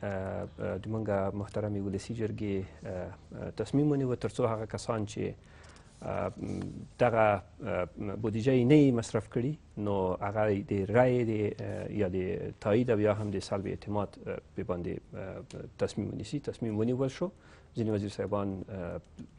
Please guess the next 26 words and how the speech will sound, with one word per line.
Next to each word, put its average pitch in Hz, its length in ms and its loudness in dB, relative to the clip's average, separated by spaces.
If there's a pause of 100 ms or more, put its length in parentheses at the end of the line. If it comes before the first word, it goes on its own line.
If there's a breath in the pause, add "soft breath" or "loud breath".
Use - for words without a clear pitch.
(380)
کوښښ - 440 0
وله، 120 240 6
ځینو 98 300 0
خپل - 260 2
رایه 95 180 4
واخیستله. - 540 4 (680 loud breath)
دا 170 100 12
چې، 170 180 4
آه، 113 520 8
ولسمشر 120 600 2
یا 110 260 6
هم 110 240 -2
اجرایه 107 420 0 (100)
قوه، 113 220 2
آه، 98 520 -2
د 98 160 -4
دې 113 140 2
موضوع 104 460 2
لپاره، 98 420 0
آه، 90 440 -2
دا 107 180 0
تصمیم، 107 560 -2
آه، 95 320 -4 (220)
م-، 92 140 -4 (240)
په 104 160 -4
یو 95 200 0